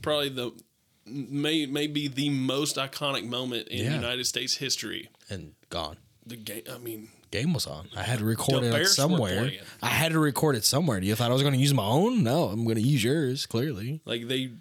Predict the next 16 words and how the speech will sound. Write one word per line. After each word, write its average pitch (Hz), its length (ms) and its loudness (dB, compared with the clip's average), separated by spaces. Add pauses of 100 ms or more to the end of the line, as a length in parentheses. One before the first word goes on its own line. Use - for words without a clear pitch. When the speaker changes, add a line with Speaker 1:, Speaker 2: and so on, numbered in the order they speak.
Speaker 1:
how 165 160 -4
do 190 80 -8
you 175 140 -4
tape 151 360 -4
over? 131 280 -6 (380)
How 156 80 -2
do 185 60 0
you 165 220 -2
erase, 135 420 -2
first 160 260 -2
off, 104 100 -10
how 139 100 -4
do 160 80 -4
you 127 160 -2
erase 110 400 -6
it? - 100 -14